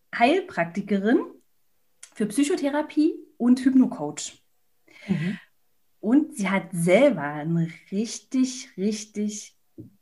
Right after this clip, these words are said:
Speaker 1: mega genialen Podcast, Miss Psychosomatik. Da war ich ja auch schon mal. Danke für die Einladung damals, Julia. Also,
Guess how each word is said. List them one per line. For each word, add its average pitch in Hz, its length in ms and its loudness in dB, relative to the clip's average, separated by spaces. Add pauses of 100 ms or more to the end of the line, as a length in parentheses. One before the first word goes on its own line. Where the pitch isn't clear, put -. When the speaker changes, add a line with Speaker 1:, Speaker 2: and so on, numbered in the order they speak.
(280)
Speaker 1:
mega 202 480 0
genialen 165 400 -4
Podcast, - 640 -10
Miss - 200 -2
Psychosomatik. 170 920 -4
Da 160 140 -8
war 185 100 0
ich 190 140 -4
ja - 180 -12
auch 240 260 0
schon 151 400 -10
mal. 147 560 -6 (840)
Danke 240 280 4
für 196 100 -4
die 165 100 2
Einladung 156 460 0
damals, 151 440 -6
Julia. 180 400 -4
Also, 170 380 -2